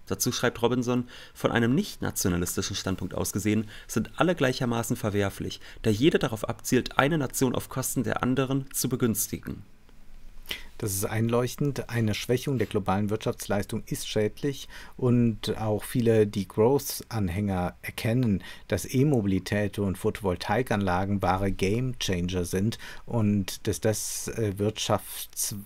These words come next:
Speaker 2: äh, äh, Wirtschaftssegmente sind, die nicht gedrosselt werden sollten. Interessanterweise haben linksliberale Politiker ja jahrelang betont, dass der Kampf gegen den Klimawandel an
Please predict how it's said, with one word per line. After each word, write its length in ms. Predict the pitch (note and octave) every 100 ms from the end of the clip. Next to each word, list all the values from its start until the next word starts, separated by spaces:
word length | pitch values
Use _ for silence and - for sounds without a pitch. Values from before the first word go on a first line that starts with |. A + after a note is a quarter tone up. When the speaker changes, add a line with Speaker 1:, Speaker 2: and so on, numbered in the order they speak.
| -
Speaker 2:
äh, 20 | A2+
äh, 960 | G2 F#2+ A2 G2+ F#2+ G#2 - G2 F#2+
Wirtschaftssegmente 800 | G#2 - G#2 - - G2 G2+ A2
sind, 380 | F#2 G2 G2 G2+
die 80 | G2
nicht 200 | G#2 -
gedrosselt 520 | - - A2 C#3+ -
werden 240 | - -
sollten. 340 | E2+ D#2 - -
Interessanterweise 800 | - - - G#2+ G2 G2 F#2+ - - - -
haben 340 | G#2 G#2 G#2
linksliberale 680 | G2+ B2 - A2 F2 F2+ A#2
Politiker 560 | - A2 A#2 B2 F#2+ -
ja 200 | - G#2
jahrelang 560 | G#2+ G2+ B2 C#3+ A2+ A#2+
betont, 560 | G#2+ - C3 G#2 G2+ G2
dass 240 | G2 - - - -
der 80 | A2
Kampf 420 | - - D3+ -
gegen 180 | - A2+
den 100 | A2
Klimawandel 640 | F#2+ G#2+ F2 D#2 - F2
an 180 | - A2